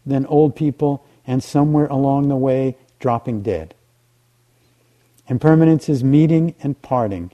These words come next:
It is falling in love and falling out of love. Impermanence is bittersweet, like buying a new shirt and years later finding it as part of a patchwork quilt.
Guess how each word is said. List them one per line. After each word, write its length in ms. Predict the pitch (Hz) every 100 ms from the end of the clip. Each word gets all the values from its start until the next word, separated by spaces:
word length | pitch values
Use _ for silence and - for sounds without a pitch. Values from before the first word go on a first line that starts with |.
| _ _ _
It 120 | 127
is 140 | 127 -
falling 440 | 143 135 131 127
in 260 | - 180 202
love 320 | 113 95 117 _ _ _ _
and 160 | 123 123
falling 500 | 139 135 139 139 131 _
out 200 | 113 107
of 160 | 104 90
love. 340 | 92 90 87 - _ _ _ _ _ _ _ _ _ _ -
Impermanence 560 | 127 156 156 156 143
is 100 | 151
bittersweet, 720 | 123 151 147 139 - 160 120 - _ _ _ -
like 200 | 131 117
buying 320 | 156 147 147
a 40 | 143
new 180 | 147
shirt 440 | 139 - 156 135 -
and 180 | 123 123
years 300 | 135 135 123
later 260 | 139 135 120
finding 480 | - 131 131 131
it 140 | 135 131
as 160 | 110 -
part 300 | - 131 131
of 100 | 110
a 60 |
patchwork 680 | 92 - 127 - - 123 -
quilt. 400 | - 147 101